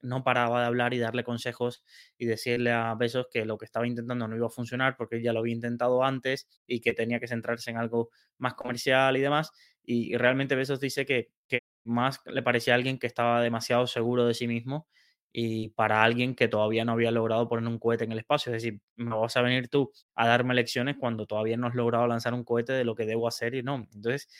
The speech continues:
ya en ese primer momento ya hubo roce. Luego seguirían sus caminos y hasta que en dos mil siete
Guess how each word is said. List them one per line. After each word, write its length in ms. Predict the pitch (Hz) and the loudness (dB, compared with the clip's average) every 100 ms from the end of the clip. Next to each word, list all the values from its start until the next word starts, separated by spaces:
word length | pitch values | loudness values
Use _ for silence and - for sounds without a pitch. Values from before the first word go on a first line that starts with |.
| - - | -20 -18
ya 200 | - 151 | 6 8
en 60 | 170 | 8
ese 180 | 175 180 | 6 4
primer 280 | 165 165 170 | 4 4 4
momento 440 | 165 165 170 185 | 4 2 2 4
ya 200 | 160 139 | 4 4
hubo 200 | 139 135 | 4 2
roce. 340 | 120 107 110 - _ - | 2 -2 -8 -16 _ -2
Luego 440 | 160 202 170 - _ _ 73 | 2 4 2 -4 _ _ -16
seguirían 480 | - 110 113 139 143 | -4 -2 0 0 2
sus 240 | 156 139 | 0 0
caminos 460 | 147 151 165 170 165 | 0 2 2 -2 -4
y 120 | 113 | -6
hasta 240 | 113 - 117 | -10 -6 -6
que 80 | 113 | -4
en 120 | 113 | -6
dos 120 | 113 | -4
mil 160 | 139 143 | -6 -2
siete 500 | - 170 151 175 | 2 4 4 0